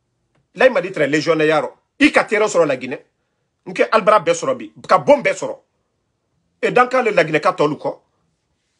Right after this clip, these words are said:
Dan k'ale Laginɛ ka tɔlu kɔ. Ale tɛ hankili sɔrɔ. E Albara si mɔɔ lɔ de. Krief, krief. Man ka wari t'i lu.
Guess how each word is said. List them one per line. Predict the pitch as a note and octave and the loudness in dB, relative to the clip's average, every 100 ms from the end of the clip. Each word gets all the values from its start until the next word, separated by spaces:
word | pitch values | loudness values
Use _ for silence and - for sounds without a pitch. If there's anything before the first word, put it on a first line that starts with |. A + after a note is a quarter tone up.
| _ _ _ _ _ _ _ _ - | _ _ _ _ _ _ _ _ -2
Dan | B3+ | -2
k'ale | C4 D4 A#3+ | 2 4 4
Laginɛ | F#3+ F3+ F#3 | 4 0 -4
ka | A3+ | -2
tɔlu | G3 F#3 | -2 -4
kɔ. | D3+ G3+ _ | -6 -10 _
Ale | C#4 B3 | -2 2
tɛ | B3+ | 4
hankili | A#3+ B3 A#3+ | 2 -2 -6
sɔrɔ. | - D3 - _ _ _ _ _ _ _ _ _ _ | -4 -4 -6 _ _ _ _ _ _ _ _ _ _
E | C4 | 0
Albara | C4+ A3+ B3 | 2 4 2
si | - | 2
mɔɔ | G3+ G3+ G#3 | 0 0 4
lɔ | F#3+ | 2
de. | D#3 D#3 _ _ _ _ _ _ _ _ _ - | 0 -8 _ _ _ _ _ _ _ _ _ 0
Krief, | D4 D4 C#4 - | 4 4 2 0
krief. | C4+ C#4 C4 - _ _ _ - | 2 4 2 -8 _ _ _ -2
Man | A3 A#3+ | -2 2
ka | B3 | 2
wari | B3 C#4+ | 4 2
t'i | - D4 | 2 0
lu. | F#3+ | 0